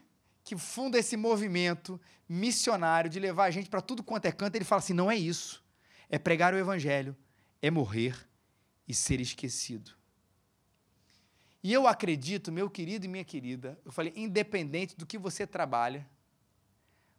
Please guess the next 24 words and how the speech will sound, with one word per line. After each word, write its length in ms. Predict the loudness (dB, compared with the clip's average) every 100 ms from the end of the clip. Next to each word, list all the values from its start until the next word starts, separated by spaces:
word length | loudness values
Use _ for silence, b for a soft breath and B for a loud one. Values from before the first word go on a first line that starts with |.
| -2
o 80 | 0
anonimato 800 | 2 0 0 0 0 0 -6 -10 -4
é 80 |
uma 140 | -2 -2
resposta 1000 | -4 -6 -8 -4 -2 -2 -4 -8 -12 -14 B B B
que 240 | -4 0
é 140 | 2 0
uma 200 | 0 -4
contramão 680 | -6 -8 -4 -4 -4 -4 -4
pra, 160 | -8 -12 -10
do 120 | -6
nosso 320 | -4 -6 -10
tempo 540 | -10 -6 -6 -6 -12 B B -14
e 80 | -8
que 160 | -4
ela 160 | -2 -2
vai 220 | -4 -6
fazer 400 | -6 -10 -8 -10
alguma 200 | -8 -10
coisa 260 | -10 -8 -10
importante 800 | -12 -14 -14 -14 -8 -8 -8 -14
no 60 |
nosso 300 | -10 -10 -10
coração. 520 | -10 -10 -10 -18 -20